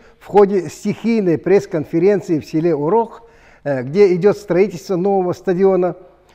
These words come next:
поведал журналистам о некоторых результатах чистки собственных рядов.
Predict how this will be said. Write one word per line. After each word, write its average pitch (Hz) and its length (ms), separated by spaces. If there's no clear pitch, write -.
поведал 233 460
журналистам 196 720
о 175 80
некоторых 226 560
результатах 185 760
чистки 190 580
собственных 156 600
рядов. 165 320